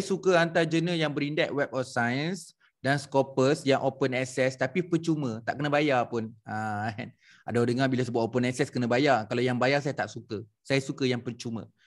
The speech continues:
Dah lah jurnal tu Web of Science, Scopus pula tu, Q one pula tu, Q two pula tu, free pula. Ah, itu saya suka lah. Open access pula. Ah, kan? Itu favourite lah. Favourite pada semua orang. Semua publisher memang,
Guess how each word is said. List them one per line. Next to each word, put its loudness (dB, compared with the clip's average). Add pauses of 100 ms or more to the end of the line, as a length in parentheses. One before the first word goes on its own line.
(180)
Dah 4
lah 8
jurnal 2
tu 0
Web 0
of -6
Science, 0
Scopus -2
pula -6
tu, 2
Q -2
one 2
pula 0
tu, 0
Q 2
two 4
pula -6
tu, 0 (320)
free 2
pula. 8
Ah, -2
itu -6
saya 2
suka -2
lah. -2 (220)
Open 6
access 6
pula. 4
Ah, -2
kan? 0 (240)
Itu 0
favourite 6
lah. 4
Favourite 4
pada 2
semua 0
orang. 2 (340)
Semua 6
publisher 2
memang, -2